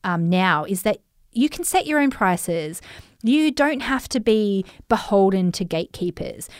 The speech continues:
You can publish your own books. You can create your own events. You can have your own podcast. Um, you don't have to wait for somebody else to deem you ready. <sighs> So, yes, if you liked hearing about the celebrity stuff, let me know.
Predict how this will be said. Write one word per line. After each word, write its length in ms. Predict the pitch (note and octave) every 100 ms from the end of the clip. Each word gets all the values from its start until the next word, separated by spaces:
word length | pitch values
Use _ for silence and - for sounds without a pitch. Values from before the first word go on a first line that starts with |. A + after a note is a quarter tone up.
| - -
You 140 | E4+
can 180 | - E4+
publish 420 | - A3 G3+ -
your 140 | G3 F3+
own 160 | F3
books. 320 | F3+ - -
You 60 | C4
can 180 | - C4+
create 340 | - C#4+ C4+
your 160 | G#3+ A3
own 80 | G3
events. 460 | E3 E3+ E3+ -
You 80 | A#3+
can 140 | B3
have 260 | A3+ C4 D4
your 160 | D4+ C#4+
own 100 | C4+
podcast. 720 | G#3+ F#3+ - F3+ F3+ - - - - - -
Um, 180 | A#3+
you 140 | G3 A#3
don't 200 | B3+ B3
have 180 | B3+ -
to 100 | A3+
wait 240 | G#3 -
for 100 | G3+
somebody 400 | - G3 G3 F#3+
else 220 | F3+ F3
to 140 | - F#3
deem 600 | - F#3+ F#3+ F#3+ F#3+ F#3
you 460 | F3 F3+ E3 D#3+ -
ready. 560 | - D3 C#3 F2+ E2 - _ _ _ - - - - _ _ -
<sighs> 320 | C#4+ F#3 F3
So, 220 | - D#4
yes, 400 | G#3 G#3+ A#3+ -
if 160 | D4+ -
you 180 | G4 F4+
liked 360 | C4 C4+ -
hearing 420 | A3+ A3+ C#4 C4+ C4+
about 240 | A#3+ -
the 100 | A3+
celebrity 440 | - A3 G#3+ A#3
stuff, 400 | A#3+ - C4 A#4+
let 180 | C4 C4+
me 140 | C4+ C#4
know. 440 | G3 F#3 G3